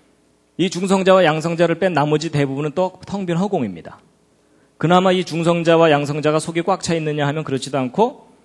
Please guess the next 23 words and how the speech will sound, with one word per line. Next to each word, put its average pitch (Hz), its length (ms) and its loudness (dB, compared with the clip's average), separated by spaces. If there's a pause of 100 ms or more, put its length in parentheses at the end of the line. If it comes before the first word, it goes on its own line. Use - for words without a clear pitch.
(300)
그 165 140 0
속에 170 600 0
쿼크나 196 420 -2
소립자로 170 460 -4
이루어졌는데, 139 880 -2 (400)
여러분, 175 240 2
이 185 100 2
핵도 208 680 -2 (220)
이 175 440 -2
핵 220 220 -4
내부에 165 460 4
있는 170 320 -4
공간을, 156 640 -2
허공을 202 360 0
다 165 200 -2
빼내고 180 640 -2 (360)
이 156 120 -2
소립자나 190 800 0
쿼크 214 420 -4
이런 160 200 2
것들만 160 380 -2
딱 185 160 -2
모아놓잖아요. 147 680 2